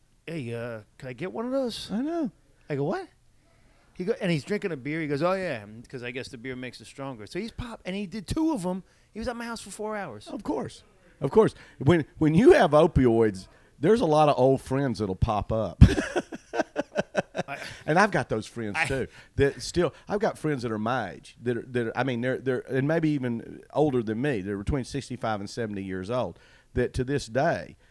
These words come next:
Speaker 2: yeah, oh, man, they get, they
Speaker 1: They
Speaker 2: get
Speaker 1: still do it?
Speaker 2: th-, if they, if they can get 'em, you know,
Speaker 1: Just
Speaker 2: they,
Speaker 1: for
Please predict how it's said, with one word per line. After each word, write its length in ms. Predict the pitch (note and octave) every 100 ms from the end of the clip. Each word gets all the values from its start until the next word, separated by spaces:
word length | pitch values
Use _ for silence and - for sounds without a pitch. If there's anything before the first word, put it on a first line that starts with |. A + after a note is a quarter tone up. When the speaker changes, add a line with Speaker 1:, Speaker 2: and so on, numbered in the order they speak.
| _ _
Speaker 2:
yeah, 160 | A2 -
oh, 240 | A2+ B2
man, 380 | E2+ A2 D3 C#2 -
they 160 | G#2 C#3+
get, 300 | A#2+ A2 -
they 60 | G#2+
Speaker 1:
They 40 |
Speaker 2:
get 40 | C#3+
Speaker 1:
still 300 | B2+ A2+ D#3
do 160 | E3+
it? 100 | G#3 -
Speaker 2:
th-, 140 | A2 A#2+
if 160 | A#2+
they, 120 | C3 A#2
if 160 | A2+
they 140 | A#2 G#2+
can 240 | - A2+
get 280 | F#2+ A#2+ G#3
'em, 200 | A3 G#3 _ _ _ _
you 180 | A#2+ C#3
know, 280 | B2+ B2+ E3
Speaker 1:
Just 80 | D3
Speaker 2:
they, 80 |
Speaker 1:
for 60 | C#3